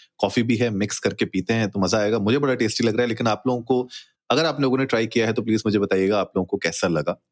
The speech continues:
और अगर आप लोगों को नहीं पसंद है तो वो भी मुझे जरूर बताइएगा, इंडिया underscore नमस्ते पर Twitter और Instagram पे। बहरहाल,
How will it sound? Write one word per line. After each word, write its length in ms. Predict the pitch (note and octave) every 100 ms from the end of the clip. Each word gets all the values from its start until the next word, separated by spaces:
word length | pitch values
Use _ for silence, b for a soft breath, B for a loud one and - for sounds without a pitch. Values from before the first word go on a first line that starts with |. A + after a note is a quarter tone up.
| _ -
और 80 | F2
अगर 140 | F2+
आप 160 | F2+ F2+
लोगों 100 | F#2+
को 100 | G2+
नहीं 180 | F#2 G2+
पसंद 320 | G#2 C#3 A2+
है 80 | C3
तो 120 | A#2
वो 100 | G#2
भी 100 | G#2
मुझे 180 | G#2 F#2+
जरूर 260 | F#2 G2
बताइएगा, 380 | F#2+ F#2 F#2+ G2
इंडिया 260 | F#2+ F2 F2+
underscore 340 | F2+ F2 G2
नमस्ते 280 | F2 E2+ G2
पर 100 | F#2
Twitter 340 | - E2+ F#2
और 180 | F2 F#2
Instagram 420 | F#2+ - - D#2+ D#2 -
पे। 60 | - B B B B -
बहरहाल, 320 | B2 C#3 D#3